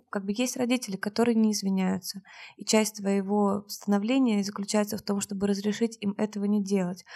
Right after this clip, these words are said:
но признать, что ваши отношения не будут такими близкими, как, возможно, хотелось бы,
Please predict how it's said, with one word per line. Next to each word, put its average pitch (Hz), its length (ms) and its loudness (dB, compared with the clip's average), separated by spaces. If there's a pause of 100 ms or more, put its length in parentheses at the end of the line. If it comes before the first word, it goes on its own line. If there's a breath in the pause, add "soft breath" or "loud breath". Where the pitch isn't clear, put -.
(260 loud breath)
но 208 100 2
признать, 202 580 2
что - 220 -2
ваши 202 320 2
отношения 202 520 0
не 208 120 2
будут 277 340 0
такими 196 320 -2
близкими, 190 500 0
как, 185 220 -10
возможно, 185 420 -4
хотелось 190 540 -6
бы, 185 200 -12